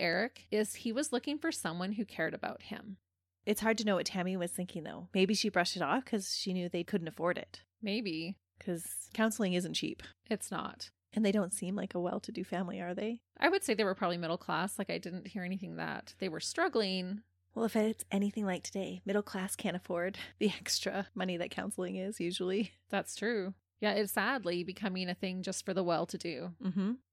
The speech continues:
Speaker 2: I'm always defensive of moms, and I'm thinking, you don't know that she wasn't brushing you off because they had already kind of thought about that avenue but didn't have the money for it.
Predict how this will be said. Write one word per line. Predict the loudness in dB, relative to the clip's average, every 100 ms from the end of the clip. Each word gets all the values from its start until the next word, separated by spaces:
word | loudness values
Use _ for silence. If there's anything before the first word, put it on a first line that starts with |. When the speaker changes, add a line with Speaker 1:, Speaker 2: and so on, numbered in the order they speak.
| -16
Speaker 2:
I'm | -8 -2
always | 0 0
defensive | 0 2 2 2 2
of | 4
moms, | 4 2 -2 -10 -6
and | 0
I'm | 2 2
thinking, | 2 0 0 -2 -6 2
you | 6
don't | 6 6
know | 6 6 6
that | 2 2
she | 0 0 2 2
wasn't | 4 4 4
brushing | 2 2 2
you | 4
off | 4 4
because | 0 0 2
they | 4
had | 6
already | 6 4
kind | 2 2 2
of | 2
thought | 4 4
about | 4 2
that | 4
avenue | 4 4 2 2
but | 2
didn't | 2 0 -2 -4
have | 0 0
the | 0
money | -2 -4
for | -6 -6 -6
it. | -8 -16